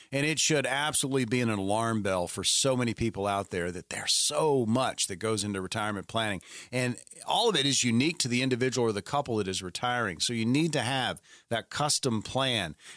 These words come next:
and you need to have that roadmap to get you to and through retirement. That opportunity to get on Prashant's calendar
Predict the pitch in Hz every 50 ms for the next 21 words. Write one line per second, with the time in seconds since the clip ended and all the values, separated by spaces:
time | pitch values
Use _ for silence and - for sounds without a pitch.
0 | - - 113 113 117 117 135 139 127 123 117 123 123 110 113 98 90 101 110 120
1 | 127 131 120 113 107 98 95 92 - - 98 92 120 117 - - 110 95 - -
2 | - 139 131 127 110 82 107 107 101 - - - 131 131 123 117 98 85 98 95
3 | - - 120 123 120 104 87 76 - - 104 110 120 117 - 117 101 - 131 131
4 | 120 104 107 92 117 120 120 113 101 - 104 98 - 127 117 110 107 - - -
5 | 127 131 127 123 120 104 98 90